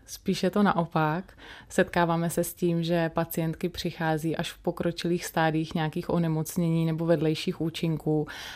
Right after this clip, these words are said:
a i nám jako fyzioterapeutům i samozřejmě ženám se s tím pracuje hůře. Takže čím dřív by nás žena vyhledala,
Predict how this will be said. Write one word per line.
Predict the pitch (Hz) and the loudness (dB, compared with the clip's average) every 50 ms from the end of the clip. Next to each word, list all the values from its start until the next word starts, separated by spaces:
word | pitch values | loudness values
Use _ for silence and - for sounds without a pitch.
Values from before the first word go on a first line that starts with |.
| - - - | -16 -6 0
a | - 156 | 0 2
i | - 190 190 | 6 6 6
nám | 185 160 151 156 160 | 8 8 6 4 4
jako | 160 - 185 | 2 0 -2
fyzioterapeutům | 170 - 180 160 156 156 156 156 156 170 160 160 160 160 - 165 165 160 160 175 170 170 - | 0 0 0 2 2 2 2 2 2 2 2 2 2 2 2 2 2 2 2 2 2 2 2
i | - 165 | 0 -2
samozřejmě | - - 165 160 160 156 160 165 160 165 170 | -2 -2 -2 0 0 0 0 2 2 2 2
ženám | 160 165 165 160 156 165 151 | 2 2 2 2 2 0 0
se | - 165 | -2 -4
s | 156 - | -4 -2
tím | - 170 170 - | -2 -2 0 2
pracuje | - 156 151 - - 170 165 165 | 2 0 0 0 0 2 2 2
hůře. | 156 143 143 139 139 139 131 127 | 2 2 0 0 -2 -2 -2 -2
Takže | - 151 139 - 151 147 | -4 -4 -4 -2 -4 -4
čím | - - - 180 180 180 170 | -4 -4 -2 0 0 0 0
dřív | 156 156 - 160 160 156 - | -2 -2 -2 -2 -2 -2 -2
by | - 160 | -2 0
nás | 160 160 160 156 | 0 2 0 0
žena | 156 147 160 156 151 147 - - | 0 0 0 0 0 0 -2 -2
vyhledala, | 143 147 143 147 151 160 165 165 170 170 170 165 165 | -2 -2 0 0 0 0 2 2 2 2 2 0 -2